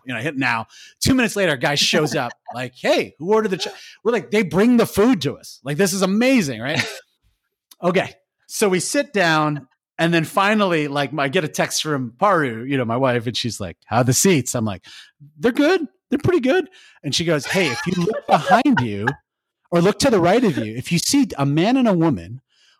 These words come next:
Speaker 1: wearing black shirt and black shorts, you should thank them because those are the ones who got us the seats." So I turn, and I, right as rain, I see sort of a middle-aged man and a, you know, a middle-aged woman wearing, wearing a black shirt and black tracks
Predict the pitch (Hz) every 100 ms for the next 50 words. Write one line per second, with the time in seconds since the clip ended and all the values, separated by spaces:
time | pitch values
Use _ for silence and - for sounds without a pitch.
0 | - 123 147 139 123 - _ 101 123 139
1 | 220 - - 185 180 - 127 123 143 147
2 | - - 226 185 90 - - 117 - 107
3 | - 285 - 90 85 _ _ _ _ _
4 | - 117 123 90 120 156 135 117 101 110
5 | 104 _ 82 78 - - 294 - - -
6 | - - - - 175 247 202 247 220 -
7 | 139 147 131 _ - - 147 190 240 185
8 | 180 208 143 - 170 196 135 131 160 202
9 | 190 170 156 156 160 170 143 120 123 147
10 | - 127 165 117 117 - 117 117 139 143
11 | 143 135 - 240 220 160 147 - - -
12 | 180 214 175 117 _ - 135 170 185 151
13 | 110 107 151 180 - 175 175 - 120 135
14 | 156 - - 139 - -